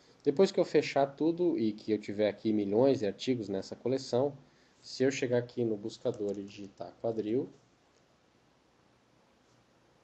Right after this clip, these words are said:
aí ele pergunta aqui, ó, did you mean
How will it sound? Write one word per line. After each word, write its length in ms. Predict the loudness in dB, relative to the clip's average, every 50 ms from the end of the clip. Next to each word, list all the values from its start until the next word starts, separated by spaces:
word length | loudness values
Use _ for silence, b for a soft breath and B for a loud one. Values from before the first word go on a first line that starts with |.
| _ _ _ _ _ _ _ _ _ _ _ _ _ _ _ _ _ _ _ _ _ _ -20 _ _ _ _
aí 240 | -6 -4 -2 -2 -2
ele 120 | -2 -4
pergunta 400 | -4 -4 -6 -4 -4 -6 -6 -8
aqui, 160 | -12 -16 -14 -14
ó, 60 | -14 -12 -12 -12
did 180 | -14 -10 -8
you 80 | -6 -6
mean 200 | -6 -6 -8